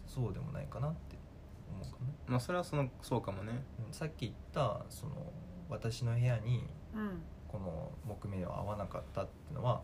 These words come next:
Speaker 3: うん。
Speaker 1: それは書いていいと思うんですよ。でも、星一には、
Speaker 3: うん。しちゃダメだよね。
Speaker 1: そう。
Speaker 3: <laughs> 確かに。
Speaker 1: そう。だから、
Speaker 3: そうそうそう。
Speaker 1: レビューは評価、その、星とレビューが、
Speaker 3: うん。
Speaker 1: なんか一致しないのが、一致、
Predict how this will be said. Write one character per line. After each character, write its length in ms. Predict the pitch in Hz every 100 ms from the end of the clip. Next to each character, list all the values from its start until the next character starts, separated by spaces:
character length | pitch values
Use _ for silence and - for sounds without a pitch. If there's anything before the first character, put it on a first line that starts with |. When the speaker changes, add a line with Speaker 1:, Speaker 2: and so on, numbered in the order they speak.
| -
Speaker 3:
う 60 |
ん。 180 | 208 175 - - - - - - - - - -
Speaker 1:
そ 160 | - 170
れ 80 |
は 260 | 180 160 - - -
書 80 | 180
い 80 |
て 100 | 127
い 40 | 98
い 20 |
と 60 | 85
思 100 | 76
う 20 |
ん 20 |
で 60 | -
す 20 |
よ。 100 | - -
で 100 | 160
も、 120 | 131
星 320 | - 123 196
一 180 | 170 -
に 120 | 208
は、 100 | 120
Speaker 3:
う 20 |
ん。 20 | - - -
し 140 | - -
ち 60 |
ゃ 40 | 240
ダ 100 | 240
メ 120 | 240
だ 120 | 269
よ 60 | 247
ね。 260 | 302 311
Speaker 1:
そ 120 | - -
う。 20 |
Speaker 3:
<laughs> 80 | -
確 240 | 294 -
か 120 | 247
に。 60 | -
Speaker 1:
そ 120 | - 107
う。 80 |
だ 120 | 127 180
か 120 | 135
ら、 220 | 147 110
Speaker 3:
そ 260 | - 254 233
う 40 |
そ 220 | - 214
う 40 | 196
そ 60 |
う。 40 | 170
Speaker 1:
レ 60 |
ビ 120 | 180
ュ 20 | 131
ー 100 | 110
は 180 | 131 107
評 240 | 147 123
価、 300 | - 82 - - - - - - - - - -
そ 120 | -
の、 60 | 92
星 320 | 135 135 190
と 260 | - 135 98
レ 140 | 110
ビ 140 | 101
ュ 140 | 87 80 - - -
ー 40 |
が、 260 | 107 92 -
Speaker 3:
う 20 |
ん。 280 | 208 196 -
Speaker 1:
な 80 | 123
ん 20 |
か 80 | -
一 80 | -
致 100 | -
し 120 | 208
な 60 | 180
い 40 |
の 100 | 107
が、 120 | - - - - - - - - - -
一 260 | - -
致、 80 | 117